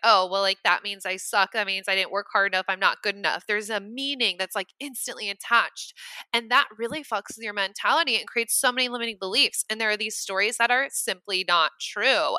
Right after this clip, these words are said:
and I loved what you said of, like, your thoughts are not you, and that's so important. What is, like, your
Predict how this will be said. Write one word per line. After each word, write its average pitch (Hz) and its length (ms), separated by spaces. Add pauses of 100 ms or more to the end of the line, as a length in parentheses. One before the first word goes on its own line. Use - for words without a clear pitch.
and 180 180
I 180 100
loved 185 240
what 202 120
you 185 80
said 190 220
of, 180 100
like, 165 200
your 175 100
thoughts - 380
are 180 180
not 175 220
you, 170 640 (420)
and 180 140
that's 165 240
so 170 640
important. 170 640 (360)
What 247 200
is, 554 240
like, 453 180
your 208 680